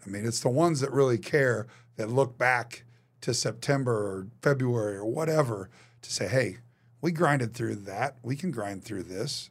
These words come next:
And the ones that don't say that are the ones that probably aren't gonna be very successful.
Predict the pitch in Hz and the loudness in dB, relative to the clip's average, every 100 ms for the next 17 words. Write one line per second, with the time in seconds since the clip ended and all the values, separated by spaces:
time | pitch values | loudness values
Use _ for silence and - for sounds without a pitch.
0 | - 107 104 135 143 131 107 196 262 - | -12 -8 0 2 2 0 2 2 4 -2
1 | 113 98 101 127 - - _ _ 131 131 | 0 2 2 0 -4 -20 _ _ 4 6
2 | 139 160 151 127 135 160 160 165 165 165 | 4 2 -2 0 2 2 -2 -4 -6 -2
3 | 165 160 170 170 139 180 190 - - | 0 0 0 -2 -2 -2 -2 -6 -14